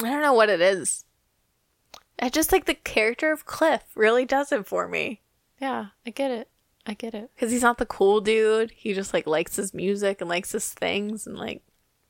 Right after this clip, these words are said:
Speaker 1: I don't know.
Speaker 2: Yeah. I mean, I get it. I, he's cute. I
Speaker 1: Do I have a type, and is it based on Cliff? 'Cause I'm, like, thinking now, I'm like,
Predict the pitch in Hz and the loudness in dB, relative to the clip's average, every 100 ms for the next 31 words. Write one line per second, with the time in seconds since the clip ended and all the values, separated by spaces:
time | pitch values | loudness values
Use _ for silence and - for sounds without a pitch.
0 | _ _ _ _ _ _ - - 185 151 | _ _ _ _ _ _ -12 -6 -4 -4
1 | 160 - _ _ - _ _ _ _ _ | -6 -10 _ _ -20 _ _ _ _ _
2 | - _ 339 277 208 _ _ _ _ _ | -20 _ -6 -6 -6 _ _ _ _ _
3 | _ _ _ _ _ _ _ - - 220 | _ _ _ _ _ _ _ -16 -6 -2
4 | 208 202 247 359 - 196 220 220 - 277 | -2 0 0 0 0 -2 -2 -6 -4 -4
5 | - - 269 494 - - - 226 233 262 | -4 -2 4 4 2 -6 -8 0 6 6
6 | 320 381 587 - - 208 220 - 359 226 | 6 6 4 4 4 4 4 2 0 4
7 | 240 254 254 330 214 - 320 330 - 226 | 4 2 2 2 2 2 2 2 0 4
8 | 214 294 - - - _ _ _ _ - | 4 4 -4 -20 -20 _ _ _ _ -4
9 | 277 302 392 415 - 233 233 247 202 190 | 2 4 4 2 0 -2 -2 0 4 6
10 | 190 180 185 185 175 | 6 4 2 0 -2